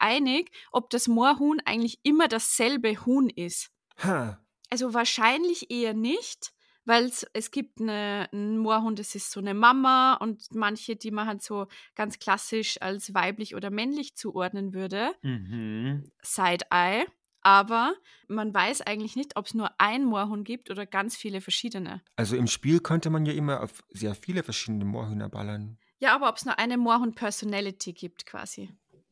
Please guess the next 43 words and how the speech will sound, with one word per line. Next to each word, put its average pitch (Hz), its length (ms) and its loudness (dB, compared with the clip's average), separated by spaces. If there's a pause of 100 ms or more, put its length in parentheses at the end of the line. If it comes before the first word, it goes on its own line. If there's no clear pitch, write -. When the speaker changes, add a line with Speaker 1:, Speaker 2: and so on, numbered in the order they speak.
(100)
Speaker 3:
Aber 120 340 0
wie 127 160 -2
absurd 147 680 -2
ist - 280 0
das 131 320 -2
denn, 117 280 -2
dass 113 160 -6
es 113 120 -8
so 117 80 -6
ein 113 100 -2
ganzes 127 400 -2
Franchise 110 920 0
rund 123 180 -2
um 123 100 2
dieses 110 300 -2
Moorhuhn 117 460 4
gibt, - 420 -2
was 120 220 2
man 104 140 2
eigentlich 113 460 0
abschießen 110 560 -2
soll? 95 320 -2
Irgendwie 123 300 0
finde 127 160 -2
ich - 80 -8
das 120 140 -4
perfide. 101 600 -4 (360)
Speaker 2:
<laughs> 165 40 -2 (460)
Speaker 3:
Also 123 240 0
du 120 80 -6
knallst 135 540 6
dieses 135 280 -2
Viech 175 380 0
ab - 380 2 (260)
und 131 160 -2
dann 139 160 2
hast 151 220 -2
du 151 80 0
aber 131 180 4
gleichzeitig 139 480 2
noch 139 140 0
so 139 160 -4
ein 123 140 -2